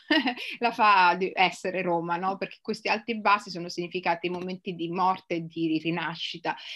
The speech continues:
e, mm, e secondo me, eh, questa, questa città ha, ha proprio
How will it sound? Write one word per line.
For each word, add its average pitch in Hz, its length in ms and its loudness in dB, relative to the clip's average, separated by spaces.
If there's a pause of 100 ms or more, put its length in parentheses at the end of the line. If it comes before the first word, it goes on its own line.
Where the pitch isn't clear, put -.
(140)
e, 226 340 6
mm, 214 520 -4
e 160 160 -2
secondo 269 400 0
me, 285 480 2
eh, 175 760 0
questa, - 300 -10
questa 196 260 -12
città 208 600 -2
ha, - 200 -4
ha - 200 -6
proprio 226 480 2